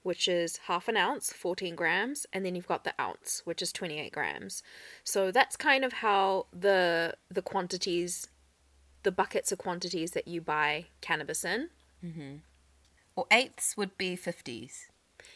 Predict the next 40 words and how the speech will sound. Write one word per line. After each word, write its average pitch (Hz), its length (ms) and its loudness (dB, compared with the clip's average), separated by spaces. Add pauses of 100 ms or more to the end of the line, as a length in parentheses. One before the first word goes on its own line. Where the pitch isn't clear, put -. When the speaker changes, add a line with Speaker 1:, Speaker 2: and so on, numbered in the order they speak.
(240)
Speaker 1:
Eighths - 240 8
would 233 100 -6
be 233 100 0
fifties, 175 520 0
yeah. 165 240 6
But 208 140 6
I, 226 120 8 (640)
I 220 220 10
don't 240 200 6
know 202 360 6
of 202 180 0
many 185 380 0
fifty 190 340 -4
bags 165 540 2
that 160 180 0
are 151 520 2 (500)
Speaker 2:
Three 156 180 -8
point 147 140 -8
five 196 80 4
Speaker 1:
from 180 60 0
my, 156 260 2
yeah, 160 320 6
from 180 180 -6
my 175 60 2
Speaker 2:
grams. 160 140 0
Speaker 1:
experience, 165 320 -2
three - 180 -2
point - 260 -6
five. 110 500 -2
Speaker 2:
Mm. 135 540 -12 (160)
A 165 60 -2
fifty 202 600 0
pretty 175 300 -2
much 151 300 0
in 160 140 -4
New 151 140 -4
Zealand 147 400 -4
is 143 300 -4
fifty 160 380 -4
dollars 143 560 -2